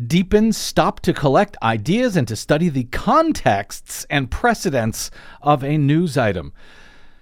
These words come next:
despite the risk of letting oneself be crushed by the news instead of being able to make sense of it. Boy, howdy does that strike home today.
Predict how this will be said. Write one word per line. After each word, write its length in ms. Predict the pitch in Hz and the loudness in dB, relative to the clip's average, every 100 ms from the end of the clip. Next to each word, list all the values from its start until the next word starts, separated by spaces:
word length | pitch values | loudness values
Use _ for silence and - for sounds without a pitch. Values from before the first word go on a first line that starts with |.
| - | -4
despite 360 | 147 - 160 139 | -4 2 2 2
the 100 | 131 | -2
risk 580 | 135 214 139 - - - | 4 4 4 -2 -10 -2
of 220 | 127 123 | 0 0
letting 440 | 113 131 147 147 127 | 0 0 2 0 2
oneself 640 | 143 151 147 - 147 120 107 | 2 0 0 0 0 -2 -2
be 180 | 143 | 0
crushed 880 | 131 - - 170 170 101 - - - - | 0 -8 -4 4 4 4 -4 -10 -4 2
by 180 | 113 | 2
the 120 | 107 107 | 2 2
news 440 | 165 180 170 147 | 4 4 4 2
instead 400 | 156 135 - 135 | -2 -4 -2 0
of 160 | 135 120 | 0 0
being 200 | 135 135 | -2 -2
able 300 | 117 110 120 | -6 -4 -6
to 220 | - 117 | -4 -4
make 240 | 107 110 | -2 -6
sense 320 | - 107 101 | -6 -4 -4
of 100 | 104 | -4
it. 160 | 87 80 | -6 -8
Boy, 460 | 82 98 156 196 202 | -4 2 4 4 2
howdy 480 | - 160 202 202 | 0 0 0 -2
does 260 | 196 170 131 | -4 -4 -4
that 200 | 123 135 | -4 -4
strike 340 | - 123 123 | -6 -4 -4
home 240 | 120 117 117 | -4 -4 -4
today. 380 | 113 95 73 | -6 -6 -8